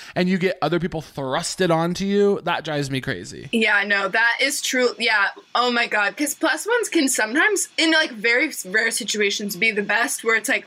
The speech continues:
Speaker 2: "Wow, who the hell is this person? Like, rock on." But then most of the time it is that thing of, like, "Oh, I felt bad because I saw them and then I had to bring it up where I was going 'cause they asked me what I was doing tonight." And then it's like,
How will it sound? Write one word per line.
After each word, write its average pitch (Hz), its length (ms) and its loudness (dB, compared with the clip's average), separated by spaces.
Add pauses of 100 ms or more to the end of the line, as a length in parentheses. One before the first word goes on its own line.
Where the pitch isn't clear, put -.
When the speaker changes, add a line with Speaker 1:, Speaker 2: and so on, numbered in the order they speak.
Speaker 2:
"Wow, 240 360 0
who 262 100 2
the 523 140 0
hell 269 220 2
is 320 140 2
this 247 160 -2
person? 208 380 -2
Like, 190 220 -2
rock 226 260 0
on." 247 200 0 (280)
But 240 160 0
then 247 240 0
most 233 220 2
of - 60 -8
the 247 120 2
time 233 260 0
it 214 140 0
is 220 160 2
that 208 220 2
thing 214 160 0
of, 208 120 0
like, 208 200 -2 (280)
"Oh, 247 140 4
I 247 140 2
felt 254 320 0
bad 240 340 4
because 254 260 -2
I 233 100 2
saw 220 280 0
them 214 260 0
and 214 120 0
then 214 80 2
I 220 80 0
had 220 220 -2
to 233 80 -8
bring 214 180 0
it 214 100 2
up 208 260 0
where 208 180 2
I 208 80 4
was 202 120 -4
going 208 400 0
'cause 226 80 -10
they 208 120 4
asked 208 180 0
me 214 80 -2
what 208 80 0
I 202 100 2
was 208 100 -6
doing 254 280 0
tonight." 220 520 2
And 226 140 0
then 233 100 2
it's - 140 -2
like, 220 240 0